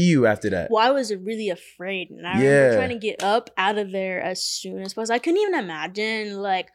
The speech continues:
Speaker 2: what would have happened. It would have been ridiculous, like, if you would have came up to me and my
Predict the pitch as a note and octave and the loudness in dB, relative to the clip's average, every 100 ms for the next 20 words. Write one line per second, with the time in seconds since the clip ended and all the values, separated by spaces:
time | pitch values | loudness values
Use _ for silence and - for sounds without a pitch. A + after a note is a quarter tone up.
0 | _ _ - A#3+ D4 D#4+ A#3 F#3+ F#3 - | _ _ 0 4 4 4 4 4 4 2
1 | G#3 G#3+ G#3+ G#3 G#3 C#4 D4+ B3 F#3+ F3+ | -2 -2 -4 -2 0 2 0 -2 -4 -6
2 | F3+ F3+ F3+ F3 E3+ - F3+ G3 G3+ G3 | -10 -8 -8 -6 -8 -8 -10 -6 -4 -4
3 | - G3 G3+ G3+ - F#3+ F#3 F#3+ F#3 E3+ | -6 -8 -6 -6 -8 -10 -10 -12 -12 -8